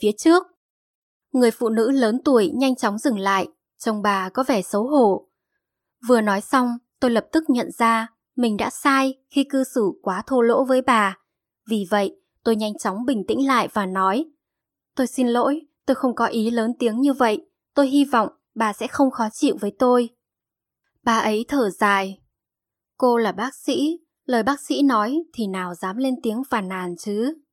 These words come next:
Tôi giải thích: "Bà đang đi vào khu vực vô trùng, chỉ nhân viên mới được phép vào đó. Nhưng tôi xin lỗi vì đã lớn tiếng. Thấy bà đi vào nên tôi cảm thấy hơi sốt ruột."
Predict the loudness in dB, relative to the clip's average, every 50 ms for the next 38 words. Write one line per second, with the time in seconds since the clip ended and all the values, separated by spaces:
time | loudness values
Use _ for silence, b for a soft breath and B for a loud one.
0 | _ _ _ _ _ _ _ _ _ _ _ _ _ _ _ _ _ -2 -2 -2
1 | -2 -4 -6 -6 -4 -2 0 0 0 0 -4 _ _ _ _ _ _ _ _ _
2 | _ _ _ -4 -2 0 0 2 2 2 2 2 0 0 -2 0 0 -2 -2 -2
3 | -4 -4 -4 -4 -2 -2 -2 -4 -2 _ 0 0 0 0 0 -2 -2 -2 -2 -6
4 | -10 _ _ _ _ _ -4 -4 -2 0 0 0 0 0 2 0 0 0 0 0
5 | -2 -2 0 0 -2 -2 0 -2 -2 -2 0 -2 -2 -2 -2 0 0 0 0 0
6 | -2 -2 -6 _ _ _ _ _ _ _ -6 -4 -2 -2 -2 -2 -2 -2 -4 -4
7 | -4 -4 -6 -4 -2 0 0 2 2 2 0 0 -2 -4 -4 -4 -4 -4 -4 -4
8 | -4 -4 -2 -2 -2 -2 -2 -2 -4 -6 -8 _ _ _ _ _ _ -8 -6 -4
9 | -2 -2 -2 -2 -2 -4 -4 -4 -4 -2 -4 -4 -4 -6 -8 -12 _ _ _ -4
10 | -4 -4 -2 -2 -2 -2 -2 -4 -6 -6 -8 -8 -6 -6 -6 -6 -4 -2 -2 -2
11 | -2 -2 -2 -4 -2 0 0 0 0 0